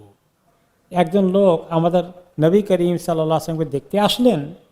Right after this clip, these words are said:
কিন্তু দেখলেন যে তার মাথার চুলগুলো খুব এলোমেলো হয়ে আছে, স্ক্যাটার্ড, চুলগুলো আঁচড়ানো নয়, পরি-, পরিপাটি করে রাখা নয়, একেবারে মানুষের যখন চুলগুলো একটু এলোমেলো হয়ে থাকে, দেখতে কেমন দেখা যায়?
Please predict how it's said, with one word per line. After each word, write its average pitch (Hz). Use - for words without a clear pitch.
কিন্তু 190
দেখলেন 196
যে 202
তার 180
মাথার 180
চুলগুলো 190
খুব 220
এলোমেলো 180
হয়ে 151
আছে, -
স্ক্যাটার্ড, 151
চুলগুলো 170
আঁচড়ানো 170
নয়, 147
পরি-, 175
পরিপাটি 190
করে 175
রাখা 151
নয়, 127
একেবারে 156
মানুষের 160
যখন 151
চুলগুলো 156
একটু 156
এলোমেলো 156
হয়ে 151
থাকে, 151
দেখতে 151
কেমন 151
দেখা 120
যায়? 123